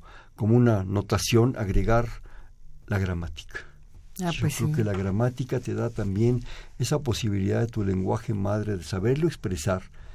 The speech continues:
Speaker 1: y combinado con las otras dos posibilidades, pues ya iríamos como que en el caballo de la hacienda,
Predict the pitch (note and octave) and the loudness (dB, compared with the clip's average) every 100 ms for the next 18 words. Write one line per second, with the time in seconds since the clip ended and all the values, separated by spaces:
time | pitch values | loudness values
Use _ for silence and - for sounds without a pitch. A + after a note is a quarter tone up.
0 | - - - B2 - G2 F#2+ G2+ A2+ B2 | -18 -18 -10 -4 2 4 4 6 6 6
1 | A#2+ F#2+ E2+ G2+ G2+ G#2 F#2 G2 - G2 | 4 0 -4 -4 -6 -6 -6 -8 -6 -6
2 | G#2 F2+ F2 F2+ F#2 F#2+ - - - - | -4 -2 -2 -2 0 -2 -6 -14 -16 -18
3 | - - - - F#2 - G#2 G2+ G2+ G2 | -20 -20 -18 -8 -6 2 4 4 4 2
4 | F#2+ - F#2 F#2 F#2+ E2+ F#2 F#2+ F#2 F#2 | 0 -2 -2 0 0 2 4 6 4 4
5 | G2 D3 C3 | 2 2 0